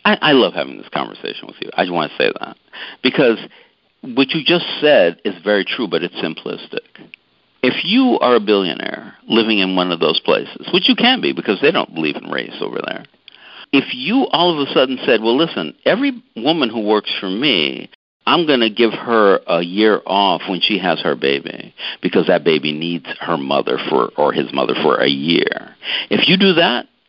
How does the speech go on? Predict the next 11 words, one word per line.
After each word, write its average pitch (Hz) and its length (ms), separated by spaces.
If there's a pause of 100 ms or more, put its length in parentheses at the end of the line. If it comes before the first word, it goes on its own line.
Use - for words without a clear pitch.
(380)
you're 156 160
gonna 233 180
lose 107 320
your 90 100
billion - 400
dollars. - 320 (1200)
And 139 100
so 156 120
the 127 80
truth - 300
is, 90 260